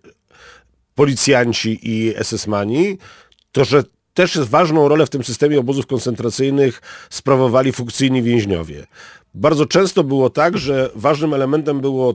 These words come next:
to, skąd przychodził ten pierwszy transport, bo to byli często ci, którzy stanowali, stanowili tę ramę i strukturę, w którą potem wtłaczano kolejne tysiące więźniów, którzy przybywali. Jak wyglądało to w Sztuthofie?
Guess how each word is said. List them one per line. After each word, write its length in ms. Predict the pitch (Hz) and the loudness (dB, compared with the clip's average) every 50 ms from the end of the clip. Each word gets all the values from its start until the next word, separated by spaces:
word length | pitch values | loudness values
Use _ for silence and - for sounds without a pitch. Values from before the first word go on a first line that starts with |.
| - _ | -2 _
to, 360 | - 135 139 151 160 - - _ _ _ _ _ - | -2 0 2 2 0 -2 -4 _ _ _ _ _ -12
skąd 440 | - - - - - 160 175 165 - | -8 -6 -4 0 2 2 2 2 0
przychodził 400 | - - 127 143 147 131 135 127 | -2 -4 -2 0 0 0 -2 -2
ten 180 | - 139 117 | -2 -2 -2
pierwszy 360 | 107 - 143 131 123 - - 107 | 0 0 0 0 0 -4 -8 -4
transport, 540 | - 120 135 151 151 127 - 165 160 147 | -2 0 2 2 0 0 0 -2 -2 -2
bo 200 | 127 123 120 127 | -2 -2 -2 -2
to 140 | 120 - 139 | -2 -2 -2
byli 280 | 127 120 131 139 139 113 | -4 -2 -4 -4 -4 -4
często 440 | - 135 135 135 117 - - 127 92 | -4 -2 -2 -2 -4 -6 -6 -8 -6
ci, 180 | - - 131 | -8 -10 -12
którzy 500 | - - - 135 123 104 110 123 127 120 - - - - - - | -12 -10 -8 -8 -6 -4 -4 -2 -2 -2 -4 -8 -12 -18 -16 -12
stanowali, 540 | - - 135 131 135 127 127 139 139 131 - - - | -4 0 2 2 4 4 2 2 0 0 -4 -8 -8
stanowili 460 | - - 131 131 127 120 135 135 135 | -4 -2 0 0 0 0 -2 -2 -2
tę 220 | - - 131 131 131 | 2 4 6 6 6
ramę 340 | 139 151 147 143 139 135 | 6 4 4 4 4 2
i 80 | 131 117 | 2 0
strukturę, 520 | - - 131 131 - - - 139 139 143 | -2 -4 -4 -6 -4 -2 0 2 2 2
w 60 | 117 - | 2 0
którą 300 | - - 123 123 113 104 | -2 -2 -2 -2 -2 -2
potem 260 | 139 127 135 135 107 | -2 -2 -2 -2 -2
wtłaczano 600 | - - 131 131 104 - 123 127 127 131 123 107 - - - - - - _ | -2 -2 -2 0 0 0 0 0 0 0 -2 -2 -4 -10 -20 -20 -20 -10 _
kolejne 420 | - 123 135 139 135 135 135 135 | 0 2 4 4 4 2 2 0
tysiące 460 | - - 120 - 131 131 123 - 127 117 | 0 -2 -2 -2 -2 -2 0 0 0 0
więźniów, 380 | 117 120 117 98 104 117 - | 2 2 0 2 0 -2 -2
którzy 260 | - - 120 104 117 | -2 -4 -4 -4 -4
przybywali. 520 | 113 - - 120 107 107 101 107 107 107 113 | -6 -6 -6 -4 -4 -2 0 0 0 2 2
Jak 140 | 147 226 254 | 0 0 0
wyglądało 460 | 233 196 143 123 113 107 101 92 85 | 0 0 0 2 2 2 2 0 -2
to 100 | - 85 | -6 -10
w 60 | - | -14
Sztuthofie? 480 | - - 80 - - 71 67 - - | -14 -16 -18 -18 -16 -16 -18 -18 -20